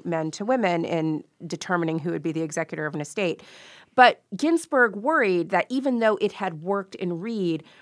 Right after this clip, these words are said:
rational basis review might not always be as availing for women's rights in other areas where the question perhaps was closer. And the military certainly was one of these areas, you know, predominantly male institution, relying on stereotypes about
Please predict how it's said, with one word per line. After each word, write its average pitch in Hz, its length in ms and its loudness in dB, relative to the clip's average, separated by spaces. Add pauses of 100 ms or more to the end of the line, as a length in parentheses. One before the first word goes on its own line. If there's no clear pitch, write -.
rational 262 460 4
basis 214 440 -4
review 175 540 0
might 175 320 -2
not 175 300 4
always 170 400 2
be 160 260 -4
as 156 180 0
availing 175 600 -2
for 170 180 -6
women's 160 340 -4
rights 160 460 -2
in 190 180 2 (100)
other 190 300 2
areas 175 380 0
where 196 80 -6
the 196 80 -4
question 254 400 -10
perhaps 185 540 -6
was 160 180 -10
closer. - 640 -8
And 202 140 -2
the 202 40 0
military 220 600 -2
certainly 190 460 -6
was 170 200 -6
one 170 180 -2
of 160 120 -6
these 160 240 -8
areas, 196 440 -2 (320)
you - 80 -6
know, 185 60 0
predominantly 208 680 2
male 180 380 0
institution, 220 920 -4 (320)
relying 208 540 4
on 180 100 0
stereotypes 180 760 -2
about 160 260 -2